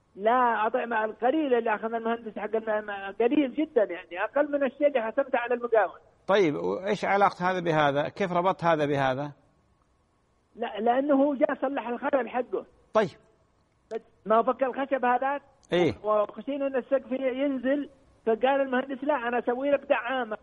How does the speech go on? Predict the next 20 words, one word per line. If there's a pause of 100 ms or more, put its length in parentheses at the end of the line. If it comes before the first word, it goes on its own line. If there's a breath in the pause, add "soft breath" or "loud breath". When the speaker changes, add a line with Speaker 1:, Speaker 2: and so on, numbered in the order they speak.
Speaker 1:
خشب
د-،
دعامة
للسقف
عشان
تبقى
ثابت
لمدة (180)
ثمانية
عشر
يوم". (180)
Speaker 2:
طيب. (1080)
Speaker 1:
أيوة، (260 soft breath)
ففكينا
ال-،
الخشب
بعد
ثمانية
عشر
يوم